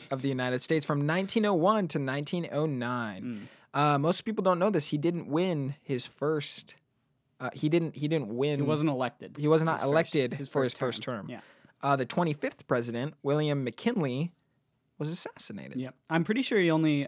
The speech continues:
Speaker 2: I think he only lasted, like, ninety days or something. I,
Speaker 1: No, no,
Speaker 2: don't,
Speaker 1: no, no, no.
Speaker 2: don't check
Speaker 1: Wi-,
Speaker 2: me on
Speaker 1: so,
Speaker 2: that.
Speaker 1: so Willi-,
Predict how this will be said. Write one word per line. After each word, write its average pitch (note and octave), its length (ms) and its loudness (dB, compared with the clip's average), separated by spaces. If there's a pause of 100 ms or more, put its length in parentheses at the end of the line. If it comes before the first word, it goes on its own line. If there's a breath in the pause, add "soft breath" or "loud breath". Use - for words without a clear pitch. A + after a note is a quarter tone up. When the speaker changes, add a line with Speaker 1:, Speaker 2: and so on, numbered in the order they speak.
Speaker 2:
I C#3 60 -4
think B3 200 -2
he A#3+ 100 4
only F#3+ 200 4
lasted, D3+ 440 0
like, A2+ 180 -6
ninety A#2+ 300 -8
days G#2 280 -12
or - 60 -18
something. - 260 -14
I, D3+ 260 4
Speaker 1:
No, D#3 340 6
no, - 0 -
Speaker 2:
don't, G#3+ 100 10
Speaker 1:
no, A3+ 80 10
no, A3+ 120 8
no. G#3 160 10
Speaker 2:
don't D#3 100 4
check F3+ 180 8
Speaker 1:
Wi-, D3 120 -2
Speaker 2:
me - 20 -2
on A2 80 -2
Speaker 1:
so, F3+ 140 10
Speaker 2:
that. D#3 40 8
Speaker 1:
so E3 180 6
Willi-, G3+ 380 6